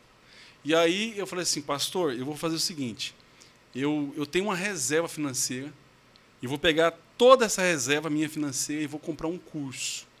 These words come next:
Foi quando eu comecei a ver você falar nas redes sociais.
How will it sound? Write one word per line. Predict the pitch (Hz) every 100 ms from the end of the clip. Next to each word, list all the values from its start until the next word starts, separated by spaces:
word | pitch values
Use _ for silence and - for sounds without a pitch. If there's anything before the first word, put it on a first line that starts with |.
| _ _ _ _
Foi | -
quando | 135 135
eu | 139 147
comecei | 139 160 143 170
a | 170
ver | 135 151
você | 156 143 - 147
falar | 143 165 139 113 98 - - -
nas | 123
redes | 131
sociais. | 143 127 135 123 127